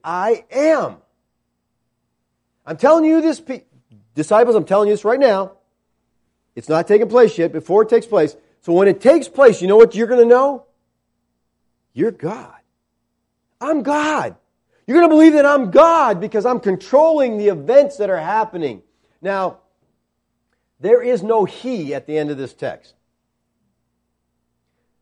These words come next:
Most translations, if you look at your Bible, put the he in italics. I'm not sure why the E S V doesn't put it in italics here.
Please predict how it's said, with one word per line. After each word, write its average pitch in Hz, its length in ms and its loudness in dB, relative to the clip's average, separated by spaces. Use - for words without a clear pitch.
Most 208 360 0
translations, 196 840 -2
if 127 100 -20
you 147 80 -6
look 175 140 -2
at 214 80 -10
your 208 80 -6
Bible, 170 300 0
put 185 240 -8
the 190 80 -6
he 190 240 -4
in 165 80 0
italics. 139 920 -10
I'm 180 140 -12
not 254 180 -10
sure 240 220 -4
why 180 180 0
the 147 80 -6
E 147 120 -4
S 135 120 -8
V 131 140 -16
doesn't 117 380 -10
put 127 120 -14
it 117 60 -14
in 98 100 -18
italics 98 500 -12
here. - 180 -20